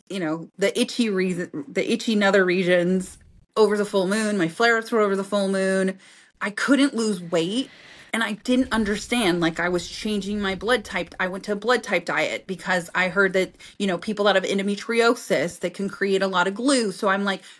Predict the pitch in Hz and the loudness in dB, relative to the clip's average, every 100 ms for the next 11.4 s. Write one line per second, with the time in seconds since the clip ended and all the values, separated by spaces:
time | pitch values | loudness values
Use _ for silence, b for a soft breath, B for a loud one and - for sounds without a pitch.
0 | - 226 220 240 247 208 - 190 196 202 | -2 0 0 -2 0 -2 -4 -8 -6 -2
1 | 214 220 202 185 190 - 185 151 - 202 | 2 2 2 -2 -6 0 0 -2 -6 -6
2 | - 208 220 254 254 208 151 - 190 180 | -2 -2 -2 -2 -4 -4 -8 -2 0 0
3 | 175 170 - - - B B B B 190 | -4 -10 -10 -14 -16 B B B B 0
4 | 175 170 - 185 196 196 190 185 - 190 | 0 -2 -12 -8 -2 2 2 0 -6 -4
5 | 180 170 - 190 180 180 175 180 180 170 | -2 -2 -2 -4 -2 -2 -2 -2 -2 0
6 | 165 165 - 185 170 175 170 170 - 180 | 0 -2 -10 -8 -6 -4 -4 -6 -2 0
7 | 185 196 190 175 - 185 180 180 170 156 | 2 0 -2 -6 -6 -6 -2 -4 -4 -8
8 | 170 170 160 151 - 175 180 185 185 180 | -8 -8 -6 -6 -2 -2 0 -2 0 0
9 | 180 190 185 196 190 175 165 - 185 170 | 0 0 0 0 0 0 -2 -2 -2 2
10 | 170 165 - 175 165 170 165 156 170 190 | 2 2 -2 -4 -2 -4 -2 -4 -4 -4
11 | 214 214 220 | -6 -6 -6